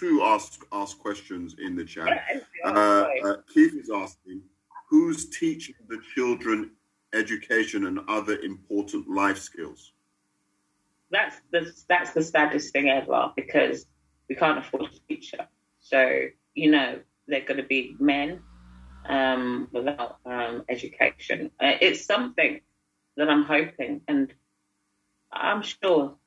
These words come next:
Speaker 2: definitely, you know, that one day that there's some teacher that will go there and give them some education as well. Life skills is difficult. What, what can one say? You know, it, it, it is, I mean, there's part of them that are, they're very mature.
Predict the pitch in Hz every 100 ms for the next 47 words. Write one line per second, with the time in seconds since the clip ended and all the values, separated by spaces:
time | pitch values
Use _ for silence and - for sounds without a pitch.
0 | _ 151 156 147 135 123 120 - - 143
1 | 143 135 - - _ _ _ _ _ -
2 | 139 - 147 147 139 127 123 - 131 131
3 | - 147 143 - 131 - - - 127 -
4 | 127 123 131 - - - - 131 123 131
5 | - 127 123 135 127 - 120 - - 120
6 | 123 - - 117 - 127 117 120 _ _
7 | _ 143 165 202 233 - 202 196 196 190
8 | - _ _ _ _ _ _ _ 196 208
9 | - 190 185 - 131 - 151 156 - -
10 | 185 - 185 165 156 156 - 165 139 123
11 | 147 156 165 147 - 147 - 151 151 156
12 | - - - _ - 170 165 156 151 -
13 | 151 160 - - 196 160 160 147 143 -
14 | 143 143 - 147 147 156 156 151 - -
15 | 196 135 -